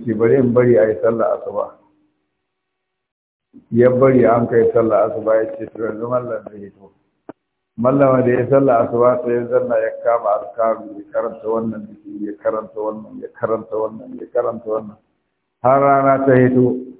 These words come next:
sai ya kabarta sallah. Ya ce, "To bari in bari mallam ya gama sallah." Mallam bai gama sallah ba sai da rana ta yi tsakiya daidai. Sai ya kama zikiri. Ya ce, "To bari in bari ya ƙare." Sai azhar ta yi ya kama sallah.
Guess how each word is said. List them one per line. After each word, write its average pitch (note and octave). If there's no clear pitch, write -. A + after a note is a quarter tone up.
sai B2+
ya C3
kabarta A#2+
sallah. G#2+
Ya C#3
ce, B2
"To A#2
bari B2+
in C#3
bari C3
mallam A#2+
ya A2
gama A2
sallah." A2
Mallam C3+
bai A#2+
gama B2+
sallah A#2+
ba A2
sai B2
da A#2+
rana A2
ta A#2
yi A2+
tsakiya A2+
daidai. G#2
Sai A#2+
ya B2+
kama B2
zikiri. G#2+
Ya A#2+
ce, A#2+
"To A2+
bari A2+
in A#2
bari A2+
ya G2+
ƙare." G#2+
Sai C3+
azhar A#2
ta A#2+
yi A#2
ya A#2
kama A#2
sallah. G#2